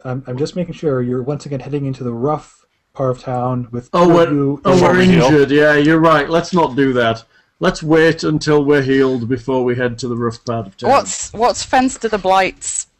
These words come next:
Speaker 4: job? Is
Speaker 1: A
Speaker 4: he, like
Speaker 1: ne'er-do-well for hire?
Speaker 2: He's
Speaker 4: Okay.
Speaker 2: a nerd. Call, call him a, call him a dirty mercenary.
Speaker 4: Okay.
Speaker 3: And I believe the, uh, Tower Girls were his,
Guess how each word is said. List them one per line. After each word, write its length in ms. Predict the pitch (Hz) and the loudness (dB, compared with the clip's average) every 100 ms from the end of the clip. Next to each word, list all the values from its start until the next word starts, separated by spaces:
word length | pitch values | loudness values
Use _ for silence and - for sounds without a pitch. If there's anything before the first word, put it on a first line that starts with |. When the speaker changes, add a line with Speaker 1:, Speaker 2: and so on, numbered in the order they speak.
| _ _ _ - - | _ _ _ -20 -8
Speaker 4:
job? 440 | 190 165 139 143 - _ _ _ _ _ _ _ _ - _ _ _ _ _ _ _ _ | -2 0 0 -2 -10 _ _ _ _ _ _ _ _ -20 _ _ _ _ _ _ _ _
Is 140 | - 127 | -8 -4
Speaker 1:
A 40 | |
Speaker 4:
he, 160 | 127 127 | -2 -2
like 280 | 143 170 139 | 0 -2 -2
Speaker 1:
ne'er-do-well 500 | 156 156 160 175 208 | -6 -4 -2 -2 -4
for 180 | 202 151 | -4 -8
hire? 600 | - 139 175 220 247 294 - _ | -6 -6 -4 -6 -8 -12 -16 _
Speaker 2:
He's 220 | 120 131 | -10 -6
Speaker 4:
Okay. 80 | 127 | -2
Speaker 2:
a 200 | 156 131 | 0 0
nerd. 180 | 123 120 - _ | -2 -6 -12 _
Call, 280 | - 196 214 | 0 2 2
call 240 | - 202 | 2 2
him 160 | 185 190 | 4 2
a, 120 | 175 | 0
call 220 | - 190 | 0 0
him 100 | 202 | 2
a 60 | 165 | 0
dirty 400 | 123 151 151 147 | 2 2 2 0
mercenary. 720 | 135 131 123 - 117 113 110 - - - _ | 2 2 2 -2 -6 -4 -6 -8 -18 -20 _
Speaker 4:
Okay. 140 | 151 147 | -14 -6
Speaker 3:
And 120 | 135 | -2
I 80 | 131 | 0
believe 360 | 131 170 202 147 | 2 2 0 0
the, 240 | 151 135 | 0 0
uh, 60 | 113 | -2
Tower 360 | - 139 143 156 | -2 0 2 0
Girls 420 | 135 147 156 143 | 0 2 2 0
were 140 | 135 120 | 0 0
his, 640 | 123 107 98 - - - | 0 0 0 0 -2 -6